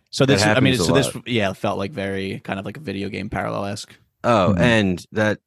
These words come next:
Speaker 2: even the choice, quote unquote, that he made to, like, just beat the shit out of him, like, in the games, the, they would see that go down. You would walk up to the guard and you'd be like, "Why didn't you let that family in?"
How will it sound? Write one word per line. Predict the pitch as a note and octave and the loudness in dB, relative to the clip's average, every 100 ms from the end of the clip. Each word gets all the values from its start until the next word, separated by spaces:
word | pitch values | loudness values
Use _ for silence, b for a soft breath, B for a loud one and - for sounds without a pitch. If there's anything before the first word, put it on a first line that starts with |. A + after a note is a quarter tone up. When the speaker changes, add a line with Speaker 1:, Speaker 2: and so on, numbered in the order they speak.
| _ _ _ _ | _ _ _ _
Speaker 2:
even | B2 B2 C3 A#2 F#2+ D#2+ - _ _ _ _ _ _ _ _ _ | 0 2 4 4 2 -2 -14 _ _ _ _ _ _ _ _ _
the | G#2 F#2+ E2+ D#2+ - - | 0 2 0 -4 -8 -10
choice, | - A#2 B2+ F#2 - | 0 4 4 2 0
quote | G#2 F#2 | 2 4
unquote, | F2+ - F2 E2+ | 4 2 0 0
that | E2+ | -4
he | - G2 F#2 | -4 2 4
made | F2+ G2+ F#2 E2 | 6 4 2 0
to, | - E2+ | -2 -2
like, | E2 D#2+ - - _ | 0 -2 -4 -16 _
just | F#2+ - | -6 -2
beat | F#2 F2 | -2 0
the | F2 | -2
shit | - F#2+ | 0 2
out | F2+ F2 | 4 2
of | E2+ | 2
him, | F2+ F2 F2 B B B | 2 0 -2 B B B
like, | E2+ D#2+ - | -2 -2 0
in | G2+ G2 | 2 4
the | |
games, | E2 G2+ G2 F#2 E2 - | 4 2 4 2 0 -4
the, | F2 F#2 D#2 - _ _ | -6 -4 -4 -12 _ _
they | G2 | 4
would | F#2+ F#2 | 4 4
see | - G2 | 4 4
that | F#2+ | 4
go | G2+ F#2 | 4 4
down. | F2+ F2 | 4 4
You | |
would | F2 | 4
walk | D#2+ F2 E2+ | 4 2 2
up | F2 | -2
to | F2 | -2
the | F2 | -2
guard | F2+ F2 E2 E2 - | 2 2 2 0 -2
and | F2 E2 | -2 0
you'd | E2 | 0
be | E2+ | 0
like, | F2 E2+ | 0 2
"Why | F2 E2+ | 2 4
didn't | F2 F2 E2+ | 2 0 2
you | F#2 | 2
let | F2 | 2
that | E2 E2 | 0 0
family | F#2 F2+ E2+ E2+ | 2 2 2 0
in?" | E2+ F2 | 0 -4